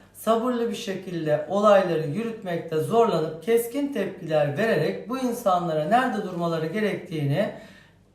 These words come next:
ortaya koyduğunuz davranışta öğretebilirsiniz. Sağlığınızla ilgili konularda ise gökyüzü hafta boyunca ödeme karşı yatkın olacağınız konusunda uyarırken sizleri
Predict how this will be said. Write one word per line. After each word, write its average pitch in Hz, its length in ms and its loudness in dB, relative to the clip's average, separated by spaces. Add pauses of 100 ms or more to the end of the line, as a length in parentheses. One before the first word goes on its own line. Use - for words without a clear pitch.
ortaya 220 500 2
koyduğunuz 165 500 -2
davranışta 180 540 2
öğretebilirsiniz. 160 1080 -4 (380)
Sağlığınızla 214 680 4
ilgili 202 320 -2
konularda 175 600 2
ise 185 400 4 (220)
gökyüzü 196 460 -4
hafta 175 420 0
boyunca 165 720 0 (540)
ödeme 214 460 0
karşı 170 440 2
yatkın 175 340 0
olacağınız 165 640 0
konusunda 165 480 -4
uyarırken 165 680 0
sizleri 139 800 -4